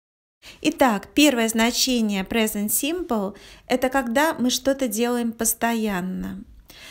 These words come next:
Вместо слова usually могут стоять такие наречия времени, как never – никогда, sometimes –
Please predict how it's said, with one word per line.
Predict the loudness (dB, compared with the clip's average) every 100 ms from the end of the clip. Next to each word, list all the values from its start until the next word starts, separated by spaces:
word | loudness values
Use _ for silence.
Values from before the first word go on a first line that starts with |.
| -20 -6
Вместо | 2 2 2 0 0
слова | 2 2 2
usually | 2 0 0 0 0 0 0 -2 -2
могут | 0 0 0 0
стоять | 2 2 2 0 0
такие | 0 0 0
наречия | 2 2 2 0 -2 0
времени, | 0 0 0 0 0 -4 -8
как | -4 0 0 -2 -10 -20 _ -20 -20 _ 2
never – | 4 4 4 4 2 0 -6 -14 _ _ -2
никогда, | 0 2 0 0 -2 -2 -4 -8 -16 -20 -20 _ -2
sometimes – | 4 4 4 2 2 2 0 -2 -2 -2 -4